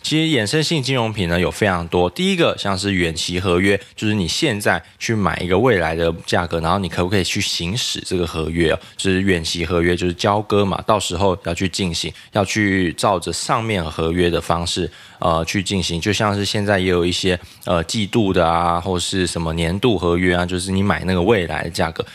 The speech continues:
然后如果它真的到那个，你可以去进行行权，行使你的权利等等的。那再来呢，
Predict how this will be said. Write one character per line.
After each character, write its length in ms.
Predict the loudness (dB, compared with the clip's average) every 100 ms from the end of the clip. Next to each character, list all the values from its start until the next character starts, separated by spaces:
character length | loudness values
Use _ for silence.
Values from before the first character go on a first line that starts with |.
| -4
然 140 | 0 2
后 120 | 2
如 160 | 4
果 120 | 2 2
它 120 | 0
真 160 | 0
的 60 | -2
到 220 | 2 0
那 100 | 0
个， 80 | -2
你 80 | -2
可 140 | -2
以 80 | -4
去 180 | -2 -4
进 180 | -2 0
行 140 | 0
行 260 | -2 -4 -4
权， 320 | -2 -2 -2
行 200 | -2 -2
使 120 | -2
你 60 | -2
的 80 |
权 340 | -2 -2 -2 0
利 160 | -2 -2
等 220 | -2 0
等 200 | 0 0
的。 120 | -4 -8 -14 -4
那 80 | 0
再 220 | 2 2
来 160 | 2
呢， 180 | 2 0